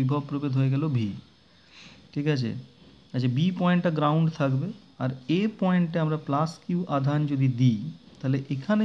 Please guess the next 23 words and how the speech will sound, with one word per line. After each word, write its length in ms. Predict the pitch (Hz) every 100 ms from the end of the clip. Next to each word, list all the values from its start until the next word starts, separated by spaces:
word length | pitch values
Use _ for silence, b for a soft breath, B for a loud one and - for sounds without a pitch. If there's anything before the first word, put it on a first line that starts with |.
| 214
যেমন 180 | 214 208 165
আই 100 | 147 180
কারেন্টটা 360 | 185 180 180 180 180
তিনটে 280 | 156 160 180 160
ব্রাঞ্চে 320 | 165 165 165 139
ভেঙে 220 | 131 151
যাচ্ছে, 220 | 165 160 170 151
আই 60 |
ওয়ান, 160 | 151 147 147
আই 60 | 143
টু, 60 | 139 127
আই 80 | 120 -
থ্রি, 160 | 107 104 - B B B B B B B -
ঠিক 120 | 151
সেরকম 520 | - 147 175 175 143 139 165
সমান্তরাল 520 | - 135 165 175 190 180
সমবায়ের 420 | 180 175 170 175 175
ক্ষেত্রে 280 | 175 165 165 143
ধারকের 380 | 117 139 175 190 180
ক্ষেত্রে 260 | 180 180 170
কিউ 200 | - 180 202 196
চার্জটা 420 | 165 147 170 170 190 180
তিনটে 460 | 170 165 160 -